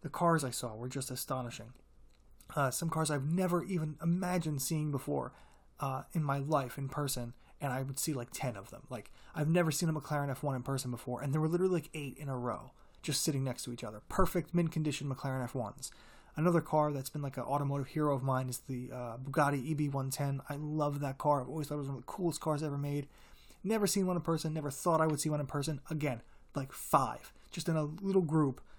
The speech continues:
and it was just awesome to see. I saw Christian von Koenigsegg, like, just some <laughs> really, really crazy stuff. So that was a real treat, and I really, really enjoyed that a lot. However, possibly the highlight of that trip was driving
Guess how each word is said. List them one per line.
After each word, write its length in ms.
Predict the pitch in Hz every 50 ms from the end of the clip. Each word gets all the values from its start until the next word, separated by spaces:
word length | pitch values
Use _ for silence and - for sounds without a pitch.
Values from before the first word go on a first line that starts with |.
| - - - - -
and 140 | - 160 156
it 60 | 165
was 140 | 156 151 139
just 180 | - 139 - -
awesome 300 | 147 139 127 - 135 131
to 60 | 123
see. 120 | - - 123
I 60 | 110
saw 140 | - 143 131
Christian 340 | - - 170 - - 170
von 180 | 139 127 120 131
Koenigsegg, 600 | - - 151 143 143 135 - - 143 139 139 139 139 - - - - - - -
like, 180 | - 113 120 - - - - - - - -
just 200 | - 190 - -
some 240 | 185 165 170 202 220
<laughs> 40 |
really, 360 | - 233 190 - - - 147 127 - - - -
really 120 | 160 127
crazy 360 | - - - 151 135 117 120
stuff. 360 | 117 - - - 104 101 -
So 100 | - -
that 140 | 165 180 196
was 100 | 190 165
a 60 | 151
real 220 | 139 147 143 139 131
treat, 420 | - - - 139 131 123 117 - - - - - - - -
and 80 | 139 143
I 40 |
really, 300 | 143 147 160 156 151 143
really 260 | 131 135 139 131 127 120
enjoyed 340 | 120 127 127 127 127 123
that 120 | 123 117 110
a 40 | 117
lot. 340 | 123 135 123 104 - - - - - - - - - -
However, 540 | - - 147 185 202 180 151 123 131 - - - - - - - -
possibly 420 | - 160 147 - 160 147 151 147
the 100 | 143 147
highlight 560 | 123 - - - - 180 190 175 170 160 -
of 180 | - 165 147 139
that 220 | 151 143 127 -
trip 400 | - - - 208 170 139 - - - - - - - - - - - - - - - - -
was 140 | 180 175 165
driving 500 | 139 - 135 123 127 127 135 143 151 151